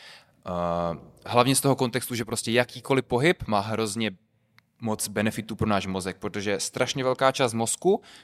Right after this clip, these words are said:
se zabývá tím, aby kontrolovala pohyb, aby získávala zpětnou vazbu z toho pohybu, zpracovala ji a pak dala nějakou odpověď motorickou.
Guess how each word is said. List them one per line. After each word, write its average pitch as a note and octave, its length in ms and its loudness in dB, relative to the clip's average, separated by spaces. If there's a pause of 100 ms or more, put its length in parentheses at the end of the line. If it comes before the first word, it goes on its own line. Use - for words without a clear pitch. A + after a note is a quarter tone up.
se - 140 -6
zabývá A#2 520 6
tím, C#3 380 -2 (360)
aby G2 220 -4
kontrolovala A#2 640 6
pohyb, B2+ 340 2 (200)
aby F#2+ 320 0
získávala G#2+ 580 4
zpětnou D3+ 440 2
vazbu D3 280 6
z - 120 -8
toho C3+ 180 -2
pohybu, A2+ 540 -2 (300)
zpracovala A2+ 680 4
ji F#2+ 180 4
a G#2 100 -2
pak G#2 200 -2
dala G2 200 2
nějakou F#2+ 520 -2
odpověď G2+ 640 -4
motorickou. G#2+ 720 0